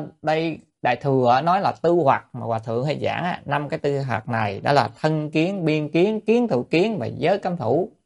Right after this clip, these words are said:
và tà kiến. Thì, à, nó chỉ khác thêm cái là gì? Cái, cái, cái th-, biên kiến.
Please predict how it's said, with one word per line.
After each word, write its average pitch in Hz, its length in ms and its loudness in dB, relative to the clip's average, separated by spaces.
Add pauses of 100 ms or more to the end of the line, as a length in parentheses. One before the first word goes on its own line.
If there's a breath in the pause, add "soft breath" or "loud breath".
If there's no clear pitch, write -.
và 120 60 -10
tà 101 220 -8
kiến. 185 260 2 (960)
Thì, 135 300 6
à, 131 120 6
nó 151 160 -2
chỉ 160 100 -2
khác 220 360 4
thêm 165 280 0
cái 170 220 2
là 185 100 0
gì? 123 400 -2 (560)
Cái, 175 160 -2 (220)
cái, 175 200 -2 (800)
cái 165 160 -2 (120)
th-, 170 120 -4 (800)
biên 165 320 4
kiến. 196 360 2